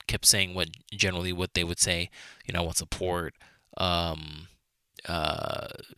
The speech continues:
and all that stuff, and then the women said, "I want you to be vulnerable with me," blah, blah, blah.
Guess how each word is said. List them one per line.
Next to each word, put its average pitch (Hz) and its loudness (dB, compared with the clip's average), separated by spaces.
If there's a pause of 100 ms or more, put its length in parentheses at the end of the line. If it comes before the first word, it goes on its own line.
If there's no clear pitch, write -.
(680)
and 92 -4
all 85 -2
that 80 -4
stuff, - -2
and 82 -8
then 80 -10 (520)
the 101 2
women 92 0
said, 90 2
"I 87 0
want 85 -4
you 85 -4
to 85 -4
be 82 -4
vulnerable 95 -4
with 90 -8
me," 92 -8 (320)
blah, 82 0
blah, 80 -6
blah. 76 2